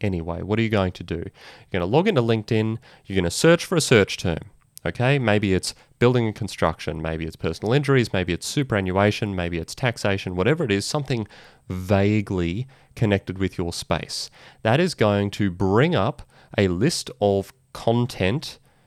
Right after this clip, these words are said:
that LinkedIn thinks is relevant to that topic. You're then gonna scroll through that. So rather than through your news feed, which is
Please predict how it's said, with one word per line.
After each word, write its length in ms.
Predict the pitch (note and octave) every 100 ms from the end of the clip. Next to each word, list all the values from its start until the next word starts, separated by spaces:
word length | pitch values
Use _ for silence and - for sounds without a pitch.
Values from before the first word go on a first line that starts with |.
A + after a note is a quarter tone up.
| _
that 280 | F#2 E2+ - -
LinkedIn 520 | G#2+ D#3 C3+ B2+ G#2
thinks 260 | A2 G#2 -
is 160 | E2+
relevant 320 | G2 G2+ G2+ -
to 80 |
that 180 | G#2 -
topic. 440 | - A2+ - - - _ _
You're 120 | - G2
then 180 | A#2+
gonna 180 | C3 A2+
scroll 440 | - - A#2 D#3 F#3+
through 300 | - D3 F#2+
that. 300 | E2+ A#2+ -
So 120 | -
rather 320 | F2+ A#2 F3
than 140 | D#3+ C3
through 160 | B2+
your 140 | A2 G2+
news 460 | G2+ A#2 C#3 C#3
feed, 520 | - G#2 G2 G#2+ D#3 - - - -
which 220 | G#2+ -
is 180 | F#2+